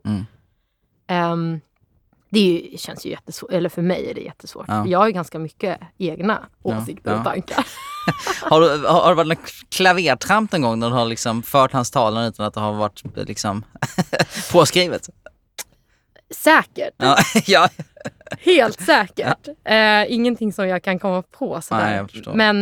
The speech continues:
Speaker 2: eh, men för att, ehm, det, det blir fel jätteofta.
Speaker 1: Mm.
Speaker 2: Men det är ju återigen det här med tilliten. Så
Speaker 1: Mm.
Speaker 2: det gör ingenting. Utan
Speaker 1: Mm.
Speaker 2: då, okej, vad har jag lärt mig på det här?
Speaker 1: Mm.
Speaker 2: Så kör man en kort retro.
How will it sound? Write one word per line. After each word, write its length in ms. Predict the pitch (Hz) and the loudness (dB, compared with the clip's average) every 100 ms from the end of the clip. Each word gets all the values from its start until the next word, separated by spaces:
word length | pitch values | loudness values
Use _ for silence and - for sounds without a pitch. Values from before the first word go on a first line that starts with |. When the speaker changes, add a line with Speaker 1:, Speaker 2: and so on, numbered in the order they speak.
| 202 | 2
Speaker 2:
eh, 220 | 196 196 | 2 2
men 120 | 269 | 0
för 140 | - | 0
att, 200 | 262 - | -4 -2
ehm, 480 | 247 226 220 214 185 - - - _ - 185 | 0 2 0 -4 -8 -14 -20 -20 _ -16 -4
det, 180 | 208 330 - | 2 2 2
det 180 | 214 | 0
blir 120 | 220 254 | 2 0
fel 220 | 190 165 | -2 -6
jätteofta. 560 | 165 - - - - - - | -10 -10 -12 -10 -12 -14 -12
Speaker 1:
Mm. 180 | - 220 | 0 2
Speaker 2:
Men 360 | 214 196 190 180 180 - | 4 2 -2 -4 -10 -6
det 120 | 208 | 0
är 20 | |
ju 60 | 247 | 2
återigen 520 | 190 - 170 214 190 | 0 -2 -2 -2 -2
det 60 | 156 | -6
här 100 | 160 | -12
med 320 | 147 - - | -14 -16 -14
tilliten. 520 | 175 160 185 - 98 | -8 -6 -6 -8 -14
Så 80 | - | -8
Speaker 1:
Mm. 100 | 113 | 0
Speaker 2:
det 220 | 185 220 | 2 2
gör 260 | 196 180 226 | 0 2 2
ingenting. 480 | 196 - - - 180 | 0 -6 -18 -16 -10
Utan 240 | 180 175 | -6 0
Speaker 1:
Mm. 140 | 220 240 | 0 0
Speaker 2:
då, 80 | - | 0
okej, 420 | 302 - 277 320 | 0 2 0 2
vad 140 | 254 247 | 0 0
har 60 | |
jag 100 | 240 | 0
lärt 140 | 226 220 | 0 -4
mig 100 | 202 | -4
på 80 | |
det 60 | 190 | -2
här? 240 | 214 294 392 - | 2 0 -2 -8
Speaker 1:
Mm. 120 | 214 | -10
Speaker 2:
Så 60 | - | -4
kör 100 | 240 | -2
man 120 | 226 | 0
en 60 | 220 | 0
kort 220 | 262 233 | -2 0
retro. 480 | 208 254 269 339 | 0 0 0 -2